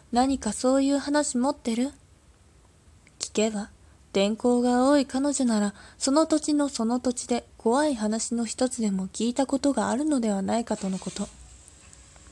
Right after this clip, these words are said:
だが、あいにく加藤さんには、心霊体験はおろか、話を聞いたことすらなかった。素直に伝えた加藤さんは、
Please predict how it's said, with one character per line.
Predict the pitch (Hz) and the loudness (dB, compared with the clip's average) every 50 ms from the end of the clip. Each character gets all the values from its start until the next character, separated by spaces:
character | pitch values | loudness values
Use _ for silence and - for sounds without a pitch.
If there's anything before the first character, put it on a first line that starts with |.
| - - - - - - - - - - - | -20 -20 -20 -20 -20 -20 -20 -20 -20 -10 0
だ | 185 202 226 240 | 2 4 4 4
が、 | 220 214 208 202 - - - - - - - - | 2 0 0 -2 -6 -14 -20 -20 -20 -20 -6 -2
あ | - 208 208 | 0 2 2
い | 214 226 | 2 2
に | 240 240 247 | 2 0 -2
く | - | -4
加 | - - 226 233 | -6 -4 -4 0
藤 | - 277 277 269 269 | 2 2 2 2 2
さ | - 233 214 | -2 -2 -2
ん | 208 | -2
に | 202 196 | -2 -2
は、 | 202 196 - - - - - - - | -4 -6 -8 -14 -20 -20 -20 -20 -14
心 | - - - - 254 277 302 302 | -10 -8 -4 -2 0 0 2 2
霊 | 311 320 330 320 | 4 2 2 4
体 | - 330 330 320 | 4 4 4 4
験 | 330 - 240 208 | 4 2 0 0
は | 196 190 190 202 | 0 -2 0 0
お | 220 | 0
ろ | 240 233 220 | 0 0 -2
か、 | - 208 226 - - - - - - - - - | -2 -6 -8 -8 -12 -20 -20 -20 -20 -20 -20 -6
話 | - 208 208 202 220 240 - - 277 262 | -2 0 2 2 2 0 2 0 0 0
を | 226 | 0
聞 | - - - 208 | -2 -2 -4 -4
い | 214 | -2
た | - 254 247 | -2 -2 -2
こ | - 269 | -2 -2
と | - 294 | -2 -2
す | - - 254 | -2 0 -2
ら | 214 202 | -2 0
な | 190 202 202 - | -2 -4 -4 -6
か | - 226 | -8 -10
っ | - - | -10 -10
た。 | - - - - - - - - - - - - - - - - - - - - - - - - - - - - | -14 -16 -16 -16 -20 -20 -20 -20 -20 -20 -20 -20 -20 -20 -20 -20 -20 -20 -20 -20 -20 -20 -20 -20 -20 -20 -20 -10
素 | - - - - 226 | -2 -2 0 0 2
直 | 233 254 247 233 208 | 2 2 2 2 0
に | 196 196 185 | -2 -4 -6
伝 | - - - - 208 214 | -6 -10 -4 -2 0 0
え | 214 214 | 0 0
た | - 226 - | 0 -2 0
加 | - 240 | -2 -2
藤 | 240 - 262 254 247 | 0 0 0 0 0
さ | - 226 | -2 -2
ん | 208 202 | -2 -2
は、 | 202 196 196 | -2 -4 -6